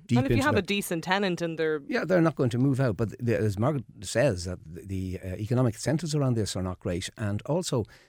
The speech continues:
Speaker 1: for the vast majority of tenants, uh, they don't really want long-term security. I mean, the vast majority of tenants want to, uh, rent for a period of their
Speaker 2: Mm.
Speaker 1: lives. They're not necessarily in the market for long-term, uh, leases, but there are tenants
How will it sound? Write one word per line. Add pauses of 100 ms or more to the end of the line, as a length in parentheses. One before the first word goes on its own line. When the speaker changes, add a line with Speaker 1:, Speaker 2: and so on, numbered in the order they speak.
(120)
Speaker 1:
for
the
vast
majority
of
tenants,
uh,
they
don't
really
want
long-term
security.
I
mean,
the
vast
majority
of
tenants
want (100)
to,
uh,
rent
for
a (280)
period
of
their
Speaker 2:
Mm.
Speaker 1:
lives.
They're
not
necessarily
in
the
market (320)
for
long-term, (160)
uh,
leases, (240)
but
there
are
tenants